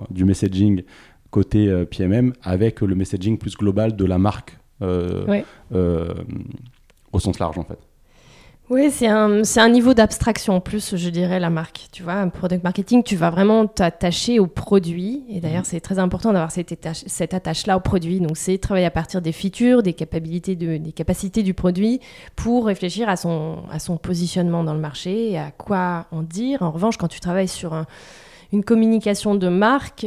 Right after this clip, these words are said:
Speaker 2: euh, tu vas, euh, en fait, tu, tu vas prendre un peu plus de hauteur de vue et, euh, travailler plutôt sur une vision long terme de comment je veux être perçue, euh,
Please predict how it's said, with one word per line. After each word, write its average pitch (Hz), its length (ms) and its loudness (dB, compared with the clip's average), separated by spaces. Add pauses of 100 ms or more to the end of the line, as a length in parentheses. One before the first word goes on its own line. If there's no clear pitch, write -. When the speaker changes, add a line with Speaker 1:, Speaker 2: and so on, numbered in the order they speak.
(140)
Speaker 2:
euh, 170 160 0
tu - 200 -8
vas, 185 340 4
euh, 160 1300 -4 (160)
en 151 80 -8
fait, 208 160 -4
tu, - 140 -16
tu 185 100 -16
vas 170 100 -4
prendre 190 240 -2
un 170 60 -2
peu 185 100 -2
plus 208 240 -2
de 208 80 0
hauteur 190 320 0
de 185 80 -2
vue 202 300 0 (460)
et, 160 220 -4
euh, 156 80 -6
travailler 170 400 -6
plutôt - 240 -10
sur 185 220 -8
une 170 120 -2
vision 175 300 -2
long 185 140 0
terme 233 240 0
de 175 80 -2
comment 185 280 0
je 175 120 -4
veux 165 100 -4
être 165 160 -8
perçue, 208 640 -8
euh, 160 440 -4